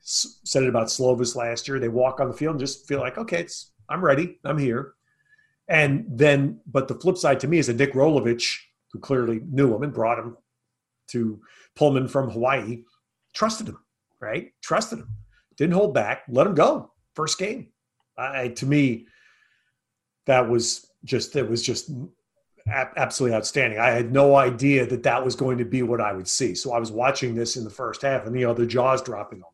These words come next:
man, this is a different," it, it, we talk about identity, right?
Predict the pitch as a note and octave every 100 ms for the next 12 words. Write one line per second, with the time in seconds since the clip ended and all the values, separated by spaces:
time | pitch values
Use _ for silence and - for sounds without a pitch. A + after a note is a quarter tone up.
0 | F#2+ G#2+ B2 A2+ - _ - _ C3+ A#2+
1 | A2+ A2+ C#3 C#3+ D3 D#3+ - _ _ _
2 | _ - A#3 - - _ _ _ C#3 -
3 | E3+ D3+ C#3+ B2+ A#2+ C3 G2+ F2+ F2 G#2+